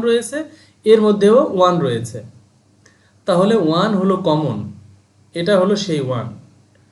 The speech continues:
এখন আমরা এই এক্স এর ওয়ান কমন আছে, এটা বাইরে রাখলাম, আর এই এক্সটাকে ব্র্যাকেটের ভিতরে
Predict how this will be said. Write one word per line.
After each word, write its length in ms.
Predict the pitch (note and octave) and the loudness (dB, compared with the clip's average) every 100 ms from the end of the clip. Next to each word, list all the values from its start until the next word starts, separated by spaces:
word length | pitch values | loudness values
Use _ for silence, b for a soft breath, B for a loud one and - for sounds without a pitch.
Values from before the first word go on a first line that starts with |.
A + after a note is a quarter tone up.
| b b b b | b b b b
এখন 460 | E3+ G3 - F#3+ - B3 - - - | -4 -2 -2 -2 -2 -6 -8 -14 -12
আমরা 240 | C3 B2 G3 D4+ - b b b - F#3+ | -10 -6 -6 -6 -14 b b b -4 0
এই 80 | A3 A3 F#3+ G#3 | 2 2 2 2
এক্স 200 | G#3 - - - - A3+ | 0 -8 -10 -12 -2 -2
এর 80 | A3 G3+ - G3 E3+ | -2 -6 -12 -12 -6
ওয়ান 200 | F3 G3 G#3 | -2 0 0
কমন 240 | F3+ E3+ G3 F3+ | 0 0 -2 -2
আছে, 180 | F#3 F#3+ F#3 | -2 -4 -4
এটা 140 | F3 D#3+ | -4 -2
বাইরে 200 | D3+ F3 F#3 | 0 0 -2
রাখলাম, 280 | F3 F#3+ A#3 - - b b _ E3 D#3+ | -2 -4 -10 -12 -20 b b _ -6 -2
আর 80 | G3+ F#3+ | -2 0
এই 80 | F#3 F3 F3+ | 2 2 0
এক্সটাকে 480 | E3+ - E3 F#3 C4+ D4 - | -2 -4 -4 -2 -6 -6 -6
ব্র্যাকেটের 400 | E3 E3 F3 E3+ E3 | -4 -2 -2 -2 -2
ভিতরে 240 | E3+ D#3 | -2 -2